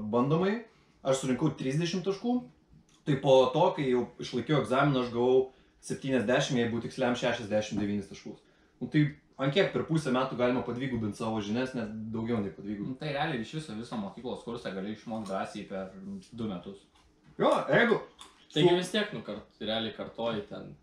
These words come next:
Speaker 3: kelintą,
Speaker 1: Taip.
Speaker 3: vienuoliktą, dvyliktą klasę, tu kartoji tą, ką eini prieš tai.
Speaker 2: Vienuoliktą, dvyliktą kartojo, karoče, o prieš tai viską, jeigu, jeigu mokais normaliai,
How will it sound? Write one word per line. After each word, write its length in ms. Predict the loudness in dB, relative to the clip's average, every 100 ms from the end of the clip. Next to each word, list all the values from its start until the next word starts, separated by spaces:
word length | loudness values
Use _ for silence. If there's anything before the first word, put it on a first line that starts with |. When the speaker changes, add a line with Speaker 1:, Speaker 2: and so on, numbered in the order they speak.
| _ -14
Speaker 3:
kelintą, 280 | -8 -4 0
Speaker 1:
Taip. 160 | 0
Speaker 3:
vienuoliktą, 320 | 0 -4 -4 -8
dvyliktą 280 | -10 -10
klasę, 320 | -6 -4 -4 -12
tu 60 | -18
kartoji 400 | -12 -4 -4 -2
tą, 160 | -2
ką 80 | -4
eini 180 | -6 -8
prieš 120 | -8
tai. 80 | -4
Speaker 2:
Vienuoliktą, 380 | 0 2 2 -2
dvyliktą 380 | -4 -4 -4 -6
kartojo, 520 | -6 -6 -2 0 0 -2
karoče, 500 | -2 -4 -4 -4 -6 -4
o 180 | -2 -4
prieš 340 | -4 -6 -6
tai 160 | -6 -4
viską, 300 | -4 -4 -2
jeigu, 340 | 0 -2 -4 -4
jeigu 240 | -4 -2
mokais 400 | 0 0 -2 -4
normaliai, 540 | -4 -4 -4 -4 -6